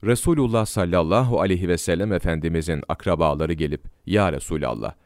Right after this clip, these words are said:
bizler de perde arkasından mı konuşacağız?" demeleri üzerine, Ahzab suresi elli beşinci ayet nazil oldu ki,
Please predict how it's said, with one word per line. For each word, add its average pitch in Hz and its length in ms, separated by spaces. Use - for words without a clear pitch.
bizler 147 360
de 143 100
perde 107 360
arkasından 123 640
mı 156 80
konuşacağız?" 104 760
demeleri 87 420
üzerine, 85 540
Ahzab 107 440
suresi 98 640
elli 95 300
beşinci 98 460
ayet 104 300
nazil 76 380
oldu 67 260
ki, 120 280